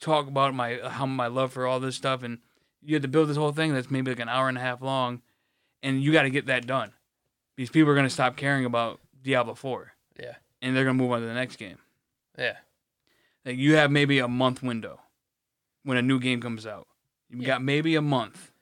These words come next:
Speaker 2: But I think if you, realistically, man, if you actually put your time to it, I think you could accomplish that, right? I mean, realistically, what's the, what's the fucking campaign of Diablo four gonna take?
Speaker 1: Well, yeah, it won't take long, but, like, I would have to, I would have to play it,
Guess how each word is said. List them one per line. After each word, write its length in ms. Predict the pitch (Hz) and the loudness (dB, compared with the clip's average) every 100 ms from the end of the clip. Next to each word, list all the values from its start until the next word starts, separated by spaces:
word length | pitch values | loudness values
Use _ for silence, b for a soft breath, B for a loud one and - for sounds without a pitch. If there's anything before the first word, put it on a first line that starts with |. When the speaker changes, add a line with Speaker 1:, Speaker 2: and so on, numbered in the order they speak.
| _ _ | _ _
Speaker 2:
But 100 | 196 | 0
I 40 | |
think 180 | 277 269 | 2 -4
if 100 | 165 | -2
you, 320 | 170 151 135 b b b _ _ | 0 0 0 b b b _ _
realistically, 580 | 151 214 220 220 - 143 | -6 -2 -2 -4 -8 -10
man, 200 | 127 131 | -6 -6
if 120 | 120 | -6
you 80 | 139 | -4
actually 280 | 160 - 147 | -4 -4 -10
put 160 | - 131 | -8 -8
your 100 | 127 | -6
time 320 | 110 110 131 | -4 -4 -4
to 180 | 147 160 | -4 -4
it, 160 | 170 _ _ _ _ | -4 _ _ _ _
I 60 | 135 | -2
think 240 | 156 143 | -2 -6
you 60 | 127 | -14
could 280 | - 143 131 | -4 -2 0
accomplish 540 | - 123 131 - - | 0 -2 -4 -8 -12
that, 220 | - - - | -16 -16 -2
right? 240 | 123 117 123 | 2 4 2
I 60 | |
mean, 300 | 127 123 123 - b b _ | -2 -4 -8 -18 b b _
realistically, 600 | 170 180 170 - 123 117 | -2 -2 -2 -6 -8 -6
what's 200 | 160 - | -6 -8
the, 80 | 147 _ - | -12 _ -12
what's 220 | 151 160 | -10 -8
the 80 | 147 | -8
fucking 320 | 156 147 139 | -10 -10 -14
campaign 380 | - 131 120 120 | -12 -12 -12 -14
of 80 | 113 | -12
Diablo 320 | 120 120 117 | -10 -10 -10
four 200 | 120 120 | -12 -12
gonna 180 | 117 117 | -12 -12
take? 320 | 113 113 - _ _ | -12 -14 -18 _ _
Speaker 1:
Well, 100 | 247 | 0
yeah, 80 | 165 | 2
it 60 | 147 | 4
won't 180 | 170 | 2
take 140 | 139 120 | 0 -2
long, 340 | 135 139 127 | 2 2 2
but, 140 | 127 139 | 2 2
like, 220 | 139 127 b b _ - | 2 -2 b b _ 0
I 140 | 165 | 4
would 160 | 190 185 | 6 6
have 240 | 180 151 | 4 4
to, 340 | 170 156 143 - - | 4 4 4 0 -4
I 160 | 139 | 2
would 80 | 151 | 4
have 120 | 165 143 | 2 0
to 80 | |
play 340 | 123 156 160 143 | -4 2 4 4
it, 160 | 127 | 0